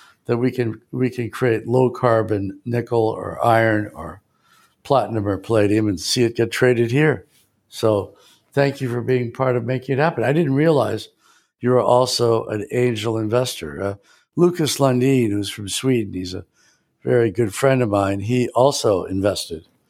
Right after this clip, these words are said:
Uh, the, the Lundin family are famous, uh, for the work they've done in mining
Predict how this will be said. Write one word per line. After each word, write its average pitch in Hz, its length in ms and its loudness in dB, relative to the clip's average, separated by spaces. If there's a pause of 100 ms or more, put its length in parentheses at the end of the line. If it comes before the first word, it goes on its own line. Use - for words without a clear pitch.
(600)
Uh, 110 240 2
the, 101 200 -4
the 104 160 0
Lundin 120 500 2
family 110 420 0
are 110 100 0
famous, 131 760 0
uh, 101 140 -4
for 110 180 -10
the 101 80 -2
work 104 240 0
they've 98 200 -4
done 107 220 0
in 95 160 -2
mining 98 460 2